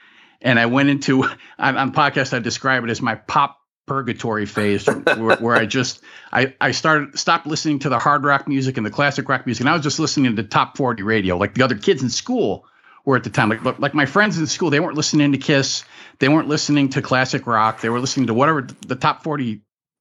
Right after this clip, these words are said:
Speaker 1: songs were on the radio. So that's
Speaker 2: Sure.
Speaker 1: what I did. I kind of followed suit.
Speaker 2: Yeah, yeah, yeah.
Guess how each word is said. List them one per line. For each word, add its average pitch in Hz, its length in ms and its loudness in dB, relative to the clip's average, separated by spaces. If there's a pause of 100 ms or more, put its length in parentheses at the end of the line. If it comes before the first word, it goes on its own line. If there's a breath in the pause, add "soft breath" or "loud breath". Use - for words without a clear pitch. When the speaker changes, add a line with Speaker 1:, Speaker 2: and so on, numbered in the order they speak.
Speaker 1:
songs 139 320 0
were 135 100 -2
on 123 60 -2
the 104 60 -4
radio. 120 340 -6
So - 100 -12
that's 135 140 2
Speaker 2:
Sure. 135 100 6
Speaker 1:
what 123 100 0
I 117 60 -2
did. 120 160 0
I 98 80 0
kind 131 180 -2
of - 80 -8
followed 120 300 -2
suit. 127 320 -6 (300)
Speaker 2:
Yeah, 113 140 6
yeah, 107 140 2
yeah. 101 200 0